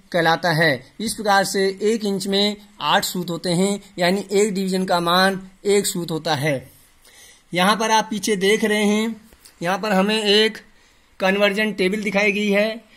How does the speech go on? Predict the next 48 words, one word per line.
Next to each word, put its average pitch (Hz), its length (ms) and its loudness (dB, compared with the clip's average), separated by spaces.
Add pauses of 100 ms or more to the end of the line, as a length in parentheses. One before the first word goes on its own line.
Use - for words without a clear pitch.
(140)
यानी 202 340 0
इसमें 214 240 -4
लिखा 202 260 0
गया 202 200 4
है 202 160 4
लेफ्ट 196 300 2
साइड 202 220 0
इंच 214 320 -2
और 208 100 -4
राइट 190 220 -2
साइड 202 160 -4
एमएम 196 260 -2
लिखा 190 220 -2
गया 190 180 0
है। 202 300 0 (260)
वन 202 200 0
inch 214 260 -2
equal 202 460 -2 (100)
to 214 200 -4 (440)
पच्चीस 190 320 -4
दशमलव 202 220 -4
चार 196 320 -2
एमएम, 214 300 -4 (260)
इस 185 100 -12
प्रकार 196 300 0
टू 202 180 -8
इंच 214 220 -4
बराबर 196 440 -2
पचास 196 380 -4
दशमलव 196 440 -2 (180)
आठ 185 240 2
एमएम। 208 360 -2 (240)
इस 220 160 -6
प्रकार 202 320 0
से 202 380 0 (220)
ये 190 200 0
सारी 190 320 -2
एक 185 120 -4
टेबल 180 240 0
दी 180 160 -2
गई 202 220 2
है। 202 220 2 (580)
और 190 180 4
नीचे 202 300 0
आप 220 180 4
देख 208 300 2
रहे 214 220 2
हैं, 226 400 0